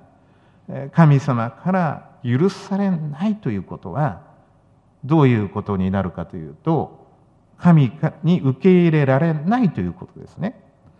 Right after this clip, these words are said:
そして裁きや、あ、滅びがそのまま望むということです。で、またこの、お、神様から許されないということになりますと、これは祈りが聞かれないということです。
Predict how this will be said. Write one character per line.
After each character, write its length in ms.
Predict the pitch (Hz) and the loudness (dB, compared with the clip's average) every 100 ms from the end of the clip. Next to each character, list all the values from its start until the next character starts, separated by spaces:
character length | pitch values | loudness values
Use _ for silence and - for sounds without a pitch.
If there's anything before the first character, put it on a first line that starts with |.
| _ _ _ | _ _ _
そ 120 | 202 | -2
し 60 | |
て 80 | 190 | 0
裁 340 | 175 202 196 165 | 0 0 0 0
き 180 | - 143 | -2 -2
や、 360 | 165 - - - _ _ - | 0 -2 -10 -20 _ _ -16
あ、 240 | - - - | -12 -10 -2
滅 300 | 160 165 165 | 0 2 0
び 40 | |
が 100 | 135 | -2
そ 160 | - 180 | 0 0
の 140 | 196 | 2
ま 160 | 208 269 | 2 0
ま 260 | 311 214 131 | -2 -4 -2
望 380 | 123 117 113 135 | -2 0 0 0
む 120 | 202 | 0
と 80 | 120 | -2
い 80 | |
う 60 | 98 | -4
こ 120 | 92 | -8
と 100 | 80 | -14
で 120 | 71 | -16
す。 100 | - _ _ _ _ _ _ _ _ | -20 _ _ _ _ _ _ _ _
で、 100 | 196 | 2
ま 140 | 214 208 | 4 4
た 80 | 202 | 4
こ 140 | 196 | 6
の、 360 | 190 180 - - - - _ | 6 4 0 -12 -20 -20 _
お、 200 | 160 156 | -4 -4
神 260 | 147 208 208 | 2 4 4
様 320 | 202 180 160 | 4 2 2
か 180 | 151 208 | 2 2
ら 120 | 185 | 2
許 320 | 139 151 185 180 | 2 2 0 0
さ 220 | - 185 | 0 2
れ 160 | 185 | 2
な 240 | 165 151 196 | 2 4 4
い 100 | 170 | 4
と 80 | 139 | 2
い 40 | |
う 80 | 110 | -2
こ 120 | 117 | -2
と 100 | 107 | -4
に 60 | 95 | -2
な 80 | |
り 80 | 90 | -4
ま 140 | 82 95 | -6 -10
す 100 | _ | _
と、 420 | - 143 - - _ _ _ - | -4 -4 -4 -14 _ _ _ -2
こ 80 | |
れ 100 | 190 | 2
は 520 | 202 214 214 - - - _ _ _ _ _ _ _ _ _ - | 4 4 0 -4 -14 -20 _ _ _ _ _ _ _ _ _ 2
祈 360 | 196 220 240 247 | 6 6 6 4
り 80 | |
が 160 | 220 202 | 2 2
聞 180 | 208 - | -2 -2
か 120 | 127 | 0
れ 140 | 113 | 2
な 140 | 101 110 | 2 0
い 100 | 147 | 0
と 60 | |
い 40 | 98 | -4
う 40 | |
こ 120 | 80 | -6
と 100 | 78 | -12
で 80 | 50 | -14
す。 160 | - | -18